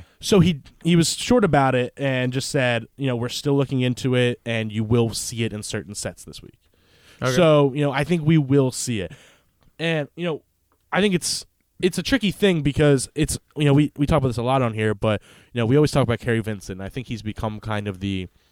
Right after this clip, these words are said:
Speaker 1: the scapegoat for people being able to
Speaker 2: Yeah.
Speaker 1: pass in the middle of the field. And by the way, teams, it, that is objective. Teams are having a lot of success passing in the middle of the field.
Speaker 2: What was the numbers? I saw him this morning,
Speaker 1: Uh,
Speaker 2: like, eight yards
Speaker 1: L S U
Speaker 2: per
Speaker 1: is
Speaker 2: attempt.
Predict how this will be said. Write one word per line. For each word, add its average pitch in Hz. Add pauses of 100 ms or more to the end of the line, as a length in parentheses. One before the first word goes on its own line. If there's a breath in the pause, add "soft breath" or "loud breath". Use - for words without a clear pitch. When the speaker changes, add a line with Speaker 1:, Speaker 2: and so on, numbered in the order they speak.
(300)
Speaker 1:
the 110
scapegoat 117
for 107
people 104
being 101
able 95
to -
Speaker 2:
Yeah. 104
Speaker 1:
pass 98
in -
the -
middle 101
of -
the -
field. 185 (280 loud breath)
And 175
by 262
the 302
way, 151
teams, 220 (140)
it, 202
that 233
is 170
objective. 151
Teams 208
are 175
having 151
a 104
lot 123
of 131
success 113
passing 107
in 110
the 104
middle 110
of 117
the -
field. 151
Speaker 2:
What 160
was 175
the 170
numbers? 180
I 151
saw 165
him 165
this 151
morning, 160
Speaker 1:
Uh, 160
Speaker 2:
like, 156
eight 160
yards 165
Speaker 1:
L 208
S 139
U 202
Speaker 2:
per 185
Speaker 1:
is -
Speaker 2:
attempt. 156